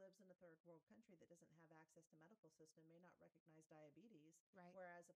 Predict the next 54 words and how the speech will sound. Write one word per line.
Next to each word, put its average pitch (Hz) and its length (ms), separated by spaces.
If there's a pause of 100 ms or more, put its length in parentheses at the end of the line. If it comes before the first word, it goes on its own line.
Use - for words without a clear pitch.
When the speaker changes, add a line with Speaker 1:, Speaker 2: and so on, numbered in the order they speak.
Speaker 1:
I 180 80
was 180 160
experiencing 165 640
symptoms 170 400
of 160 80
diabetes, 165 560
I'd 156 160
go 156 80
to 151 100
a 147 60
doctor, 143 480 (160)
Speaker 2:
Mm-hmm. 185 320
Speaker 1:
you 175 80
know? 156 240 (480)
So, 202 80 (400)
um, 170 320 (160)
so - 80
yeah, 226 320
I, 170 240
I - 80
think 214 220
that 185 100
a 175 80
lot 175 160
of 185 80
it - 160
has 170 160
to - 60
do 165 100
with 160 160
recognition. 160 560 (560)
And 269 80
then 294 80
there 302 160
is 254 160
something 214 400
in 190 160
the 170 60
spiritual 262 420
world 151 240
to - 80
be 180 160
said 147 320
for - 80
the - 80
spirit 160 240
of 156 80
discernment, 220 480 (480)
you 175 160
know? 156 160 (160)
Speaker 2:
Right. 170 240 (240)
Speaker 1:
Where, 170 320 (160)
um, 165 240 (560)
where 170 320